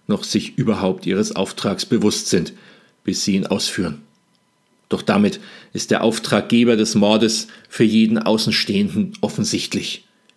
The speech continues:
Weder die Mafia noch politische Extremisten anderer Länder hätten Zugriff auf solche Attentäter, sondern einzig und allein die C I A.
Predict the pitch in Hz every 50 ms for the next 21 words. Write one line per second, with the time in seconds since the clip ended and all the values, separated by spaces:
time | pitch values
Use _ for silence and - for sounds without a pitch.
0 | _ _ _ _ - 107 101 113 107 107 110 101 107 107 110 110 - 120 113 107
1 | 104 - - - - - - _ - 104 107 107 107 - - - - - 107 101
2 | 110 110 110 107 - - 110 - - - - - 110 113 104 113 117 110 - -
3 | 120 110 - 110 110 110 117 117 110 110 113 113 107 107 101 95 104 98 - 110
4 | 107 - - 117 107 107 101 107 95 - 101 92 - - 107 92 95 - 104 -
5 | - - - 107 92 - 104 95 92 92 92 87 - - - - - - _ _
6 | _ - - - 113 101 95 95 - 87 107 98 - - 95 - - - 107 92
7 | 87 90 110 113 95 95 85 76 - - 101 - - - 101 90 90 - - 92
8 | - 71